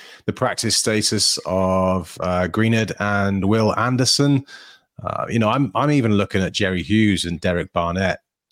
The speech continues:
uh, as a, as sort of edge threes in a pinch because I like the matchup so much. So yeah, keep an eye on those guys. I'd, obviously, I'd prefer to have, uh, Greenard and, and Anderson in there, but if not, then those, those two others are, are still, still,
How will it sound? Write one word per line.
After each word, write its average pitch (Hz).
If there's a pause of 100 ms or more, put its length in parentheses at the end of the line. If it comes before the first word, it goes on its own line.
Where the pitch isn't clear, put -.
uh, 82
as 87
a, 87
as 92
sort 104
of 98
edge 104
threes 120
in 107
a 110
pinch -
because 101
I 82
like 101
the 101
matchup 101
so 107
much. - (420)
So 95
yeah, 117
keep 147
an 135
eye 127
on 123
those 117
guys. 117
I'd, 107
obviously, 98
I'd 95
prefer 120
to 104
have, 92 (400)
uh, 95
Greenard 107
and, 101
and 95
Anderson 117
in 117
there, 117
but 98
if 101
not, 107
then 87 (300)
those, 92
those 101
two 95
others 87
are, 76
are 85
still, 85
still, -